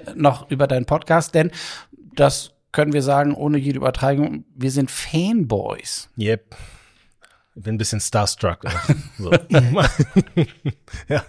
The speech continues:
Speaker 2: da sagt man immer, triff nie dein Idol. Heute kann ich sagen, stimmt
Speaker 1: Ja.
Speaker 2: nicht. Ist gut, das mal zu tun.
Speaker 1: Reden wir gleich drüber. Ich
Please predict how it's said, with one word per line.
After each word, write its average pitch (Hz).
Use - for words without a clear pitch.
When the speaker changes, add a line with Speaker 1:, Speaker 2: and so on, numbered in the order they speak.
Speaker 2:
da 127
sagt 151
man 143
immer, 131
triff -
nie 135
dein 123
Idol. 127
Heute 123
kann 120
ich 110
sagen, 107
stimmt -
Speaker 1:
Ja. 113
Speaker 2:
nicht. -
Ist -
gut, 110
das 92
mal 80
zu -
tun. 73
Speaker 1:
Reden 208
wir 160
gleich 117
drüber. 117
Ich -